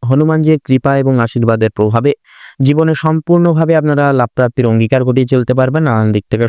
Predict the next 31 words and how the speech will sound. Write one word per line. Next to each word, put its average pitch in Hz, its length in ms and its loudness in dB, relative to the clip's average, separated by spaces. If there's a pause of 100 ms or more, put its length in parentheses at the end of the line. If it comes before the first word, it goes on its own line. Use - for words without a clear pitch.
সমস্যা 113 420 -2 (120)
মুছে 110 240 -2
ফেলতে 98 280 -4
পারবেন। 107 340 -2 (600)
ভিডিওটি 151 400 2
আপনজনদের 160 600 0
সাথে 151 200 0
শেয়ার 131 300 0
করবেন। 127 380 0
চ্যানেলে 117 400 0
নতুন 113 320 0
দর্শক 107 340 0
বন্ধু 123 260 2
হয়ে 127 160 2
থাকলে 123 240 2 (120)
অবশ্যই 147 400 0
চ্যানেলটিকে 123 520 0 (420)
সাবস্ক্রাইব 151 600 -2
করে 156 180 0
পাশে 139 240 -2
থাকা 131 200 0
বেল 120 200 2
আইকনটি 110 400 0
ক্লিক 131 280 0
করে 139 220 0 (180)
all 117 240 2
অপশনে 120 520 -2
অবশ্যই 131 480 0
সিলেক্ট 101 260 -2
করে 104 180 -2
রাখবেন, 107 340 -2